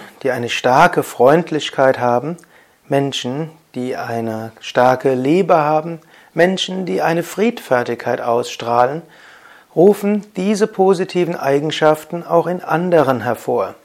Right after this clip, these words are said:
Darum, wenn du selbst diesen Frieden in dir entwickelst,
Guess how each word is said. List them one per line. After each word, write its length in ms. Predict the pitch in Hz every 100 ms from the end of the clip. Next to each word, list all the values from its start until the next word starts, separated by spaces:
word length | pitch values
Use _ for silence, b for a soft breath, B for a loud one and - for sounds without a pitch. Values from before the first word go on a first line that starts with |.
| _ b b b b b
Darum, 480 | - 143 143 123 165 - b b b b -
wenn 220 | 127 147
du 180 | 190 226
selbst 760 | 226 202 185 170 - - - b b b
diesen 260 | 165 170 196
Frieden 440 | - 170 180 175
in 140 | 190 175
dir 120 | 165
entwickelst, 800 | 156 147 147 143 156 190 - -